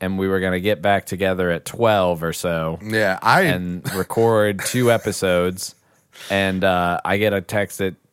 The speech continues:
Speaker 1: twelve, "It's gonna be a little bit." I get a text at two, "It's gonna be a little bit." I get a text at five, "We're still here."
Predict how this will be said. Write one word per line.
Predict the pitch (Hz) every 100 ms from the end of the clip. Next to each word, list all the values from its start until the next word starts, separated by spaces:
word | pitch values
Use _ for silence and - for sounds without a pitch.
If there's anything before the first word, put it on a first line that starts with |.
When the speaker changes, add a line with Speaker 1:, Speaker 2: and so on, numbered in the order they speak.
| _ _ -
Speaker 1:
twelve, | 117 120 117 117 110 101
"It's | 101 -
gonna | 110 104
be | 95 107
a |
little | 104 107 104
bit." | 101 101
I | 95
get | 92 90
a |
text | 80 98 92 -
at | 87
two, | - 123 120 117
"It's | 110 101 -
gonna | 110
be | 101 104
a | 104
little | 104 101
bit." | 98 101 98 -
I | 92
get | 95
a | 87
text | - 95 -
at | 85
five, | - 110 107 107 104 90
"We're | 85 101
still | 104 - 113 104
here." | 92 101 104